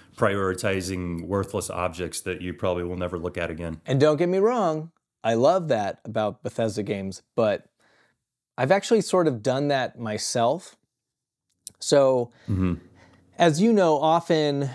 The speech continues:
Speaker 2: when we put out this podcast on, on YouTube, if I've got, if I've got time, I will go and I'll play the game just to get gameplay clips. And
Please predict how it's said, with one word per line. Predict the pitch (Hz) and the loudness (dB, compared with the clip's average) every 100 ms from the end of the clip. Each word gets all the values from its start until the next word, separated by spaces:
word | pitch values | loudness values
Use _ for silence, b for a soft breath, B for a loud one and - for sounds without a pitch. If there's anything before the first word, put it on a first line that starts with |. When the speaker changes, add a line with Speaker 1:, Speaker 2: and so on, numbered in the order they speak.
| B | B
Speaker 2:
when | 135 139 147 | 0 2 4
we | 135 127 | 4 2
put | - 151 139 | 2 0 0
out | 127 123 113 | 0 -2 -2
this | - 110 | -4 -6
podcast | - 208 214 - 110 110 120 | -2 -2 0 -2 -2 -2 -4
on, | 107 104 101 110 | -4 -4 -6 -8
on | 113 113 | -4 0
YouTube, | 151 214 117 104 95 | 0 0 -2 -2 -2
if | 135 151 | -2 2
I've | 143 | 2
got, | 139 117 - _ | 2 0 -2 _
if | - 156 | -6 0
I've | 233 | 2
got | 202 139 | 2 0
time, | - 110 98 110 - | -4 -6 -4 -6 -4
I | 127 | -2
will | 127 131 123 120 | 2 2 2 0
go | 107 139 135 143 | 0 2 4 4
and | 147 | 4
I'll | 123 113 | 0 -2
play | - - 120 143 | -6 -6 0 2
the | 143 | 2
game | 117 123 131 120 | -2 -2 -2 -4
just | 120 - | -4 -8
to | 123 | -6
get | 117 101 | -6 -2
gameplay | 113 110 - 95 | -2 -4 -4 -6
clips. | - - 147 - - - _ - | -4 -2 -2 -6 -18 -18 _ -2
And | 135 135 131 131 127 | 0 2 0 0 -2